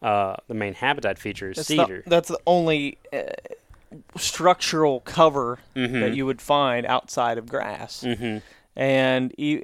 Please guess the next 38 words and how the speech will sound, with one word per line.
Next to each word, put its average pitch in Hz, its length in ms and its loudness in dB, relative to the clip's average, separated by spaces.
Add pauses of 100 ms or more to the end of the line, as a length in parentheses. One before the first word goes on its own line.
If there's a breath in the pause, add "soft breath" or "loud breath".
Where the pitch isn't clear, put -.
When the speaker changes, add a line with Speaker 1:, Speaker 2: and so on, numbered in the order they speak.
(120)
Speaker 2:
but 143 220 -2
you're, 151 420 -2
when 139 300 -4
you're 147 100 0
talking 143 340 -4
Flint 147 300 0
Hills 143 280 -2
grass, 120 460 2
a 120 40 -6
lot 120 120 -2
of 127 60 -8
times 123 320 -6
it's 107 200 -12
grazed 123 560 -2
grass. 92 600 -6 (140)
Speaker 1:
Yeah. 117 160 2
Speaker 2:
If - 80 -6
it's - 160 -8
decent 139 420 -4
prairie, 143 400 0
it's 110 120 -10
gonna 123 200 -2
get 107 220 -10
grazed 127 460 -2
at - 120 -12
some 120 160 -4
point, - 260 -10
so 107 120 -10
it's - 140 -14
not 123 280 0
as 110 240 -6
tall, 120 560 2
Speaker 1:
Mm-hmm. 110 260 -4 (360 loud breath)
Speaker 2:
uh, 113 400 0
as 123 200 -2
it 120 120 -8
could 180 260 -4
be, 101 300 -10